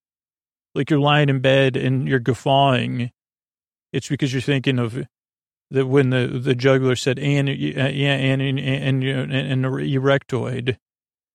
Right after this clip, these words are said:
Uh, you say, "I don't know what that means, but it sounds very funny." Uh, yeah, so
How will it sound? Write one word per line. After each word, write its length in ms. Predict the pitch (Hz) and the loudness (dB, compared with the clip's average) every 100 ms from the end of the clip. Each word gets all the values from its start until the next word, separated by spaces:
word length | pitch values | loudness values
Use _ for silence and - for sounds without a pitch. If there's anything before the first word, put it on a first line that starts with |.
| _ _ _ _ _ _ - | _ _ _ _ _ _ -6
Uh, 520 | 127 127 127 127 120 - _ _ _ _ _ 170 | -4 -2 -2 -2 -4 -6 _ _ _ _ _ -10
you 100 | 123 | -10
say, 240 | - - | -6 -6
"I 120 | 123 | -2
don't 220 | 131 131 | 2 4
know 160 | 139 135 | 6 4
what 200 | 127 120 | 2 2
that 180 | 123 123 | 2 2
means, 420 | 135 131 117 - | 4 2 2 -2
but 140 | 127 123 | -2 -2
it 140 | 113 | -2
sounds 420 | - 139 131 127 | 0 2 2 0
very 300 | 135 131 131 | 0 2 2
funny." 600 | 123 143 139 127 120 127 - _ _ _ _ - | 2 0 2 0 -6 -10 -14 _ _ _ _ -6
Uh, 520 | 131 120 120 127 131 113 _ _ _ _ _ _ _ _ _ - | -4 -2 -4 -4 -6 -8 _ _ _ _ _ _ _ _ _ -8
yeah, 140 | 262 117 | -6 -4
so 240 | - | -4